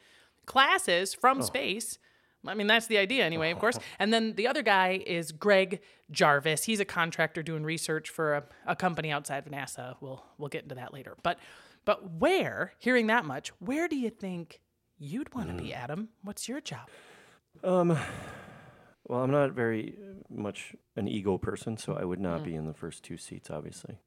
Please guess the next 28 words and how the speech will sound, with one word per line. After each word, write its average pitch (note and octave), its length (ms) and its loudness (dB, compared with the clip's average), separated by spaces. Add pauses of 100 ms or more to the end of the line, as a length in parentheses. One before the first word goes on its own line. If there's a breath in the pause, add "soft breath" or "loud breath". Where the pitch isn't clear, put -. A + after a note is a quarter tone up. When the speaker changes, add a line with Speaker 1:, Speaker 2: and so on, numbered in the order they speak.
(140)
Speaker 2:
I F2+ 140 -4
would D#3 220 -2 (160)
Speaker 1:
<laughs> - 180 -18
Speaker 2:
wanna F#2+ 260 2
do E2+ 140 -4
something D#2 260 -8
mechanical. D2 600 -12
I - 80 -10
think F2 180 -8
that - 160 -6
would D#2+ 120 -8
make D#2+ 180 -6
Speaker 1:
Mm. B2+ 80 -14 (100)
Speaker 2:
things D2+ 280 -8
survive D#2 600 -8
better D#2 340 -10
than D#2 140 -10
just - 180 -16
somebody - 280 -12
telling - 320 -14
somebody - 300 -14
what - 180 -16
to - 80 -18
do - 180 -6
all - 240 -8
the E4 100 -16
time. D#3+ 80 -8
Speaker 1:
Right. F#3 280 -4